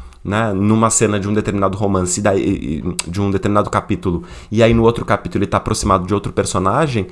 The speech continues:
eu posso mudar o filtro, né, que pode significar, por exemplo, a escolha do, do, dos verbos que eu falo, ou o tempo do verbo, ou pode significar o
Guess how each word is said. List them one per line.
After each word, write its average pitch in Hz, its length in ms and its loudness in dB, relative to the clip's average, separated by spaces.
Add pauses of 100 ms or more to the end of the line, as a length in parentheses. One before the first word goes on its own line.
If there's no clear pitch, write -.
(200)
eu 147 120 -2
posso 208 260 2
mudar 175 300 2
o 233 80 0
filtro, 131 500 2
né, 113 140 2
que - 100 -4
pode 135 220 0
significar, 123 480 -2
por 127 160 -2
exemplo, 143 500 -2 (400)
a 151 100 0
escolha 160 460 2
do, 151 320 0
do, 135 220 -2
dos 127 320 -2
verbos 123 440 6
que - 80 0
eu 110 80 6
falo, 131 260 4
ou 110 40 6
o 107 40 4
tempo 151 440 2
do 92 140 2
verbo, 98 580 2 (240)
ou 117 260 6
pode 120 240 2
significar 113 760 2
o 110 400 2